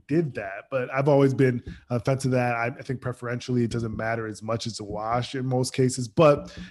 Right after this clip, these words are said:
you know, a lot of people wanna know, have a hard, fast answer if they should do this versus that. But should people be saving for retirement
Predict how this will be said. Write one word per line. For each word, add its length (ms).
you 80
know, 140
a 40
lot 120
of 60
people 180
wanna 260
know, 220
have 180
a 80
hard, 420
fast 340
answer 480
if 100
they 100
should 240
do 160
this 340
versus 360
that. 280
But 140
should 260
people 240
be 120
saving 520
for 120
retirement 520